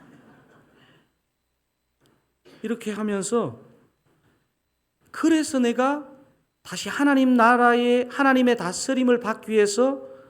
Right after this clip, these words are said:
내가 빙수 기도에 간다." 이렇게 고백해야 하는 것입니다. 여러분, 우리는요,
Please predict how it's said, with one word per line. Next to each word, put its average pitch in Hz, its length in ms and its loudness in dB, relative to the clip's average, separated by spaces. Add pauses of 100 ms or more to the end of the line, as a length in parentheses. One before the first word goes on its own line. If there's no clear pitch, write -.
(100)
내가 117 140 -10
빙수 214 440 -6
기도에 185 300 -4
간다." 160 320 -8
이렇게 165 320 -8
고백해야 139 540 -14
하는 117 180 -16
것입니다. - 360 -20 (1200)
여러분, 220 260 0
우리는요, 220 720 -2